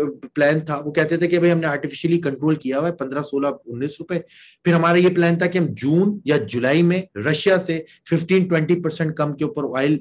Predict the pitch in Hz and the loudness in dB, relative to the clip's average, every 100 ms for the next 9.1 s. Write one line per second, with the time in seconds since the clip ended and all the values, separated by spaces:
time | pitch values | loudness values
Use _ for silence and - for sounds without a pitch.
0 | - 113 135 131 110 98 110 135 175 170 | -4 -2 -2 -2 -6 -4 -4 0 0 -2
1 | - _ _ _ 131 143 151 147 156 151 | -6 _ _ _ -4 0 0 0 -2 0
2 | 135 151 156 165 135 127 170 190 185 156 | 0 2 0 -2 -2 2 4 4 4 2
3 | 160 143 160 160 170 - 156 185 185 180 | 0 -6 -6 -4 -4 0 2 2 2 0
4 | 170 143 120 135 180 190 180 _ _ - | 0 0 0 0 0 0 -4 _ _ -6
5 | 143 - 185 214 214 190 151 147 147 127 | -6 -2 0 4 4 4 4 2 0 -2
6 | 127 127 104 101 104 101 - _ _ _ | -4 -4 -4 -6 -6 -8 -12 _ _ _
7 | - 131 135 139 127 131 127 131 170 156 | -2 -2 0 0 -2 -4 -6 -2 -2 -2
8 | 127 123 131 127 131 123 120 - 120 117 | -4 -4 -4 -4 -4 -6 -8 -8 -12 -10